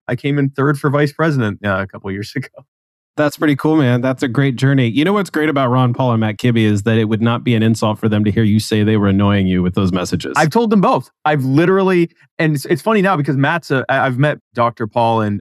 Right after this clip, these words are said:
Speaker 1: had some great conversations with him. Matt's like a friend now on, like, a first name basis. And he's probably the single most influential person of my hating libertarians during that time.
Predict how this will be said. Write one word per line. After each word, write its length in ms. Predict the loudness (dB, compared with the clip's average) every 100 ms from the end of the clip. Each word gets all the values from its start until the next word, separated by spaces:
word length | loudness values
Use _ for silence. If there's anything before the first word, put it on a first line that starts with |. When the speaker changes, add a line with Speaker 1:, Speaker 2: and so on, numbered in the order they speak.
| -6
Speaker 1:
had 160 | -8 -6
some 120 | -4
great 200 | -2 -2
conversations 640 | -4 -6 -4 -4 -4 -12
with 100 | -4
him. 200 | -2 -2 -6 -4
Matt's 420 | -2 -2 -4 -4
like 320 | -2 -2 -4 _
a 120 | -6
friend 480 | -6 -4 -2 -2 -2
now 240 | -2 0
on, 120 | 2 0
like, 160 | 0
a 60 | -2
first 300 | -2 -2 0
name 180 | -2 0
basis. 460 | 0 0 -2 -6 -2
And 200 | -4 -4 _ _
he's 240 | -6 -4
probably 280 | 0 0 0
the 100 | -2
single 340 | -6 -4 0 2
most 360 | 2 2 0 -6 _ _ -2
influential 580 | 0 2 2 0 -2 -4
person 520 | -2 -2 -2 -4 -4 -10 _
of 120 | -4 0
my 320 | 0 2 0 -2 -12 _
hating 540 | _ 2 4 4 2 0 -6 _
libertarians 680 | -2 0 0 0 2 2 0
during 280 | 0 2 2
that 200 | 2 -2
time. 400 | -2 -2 -2 -4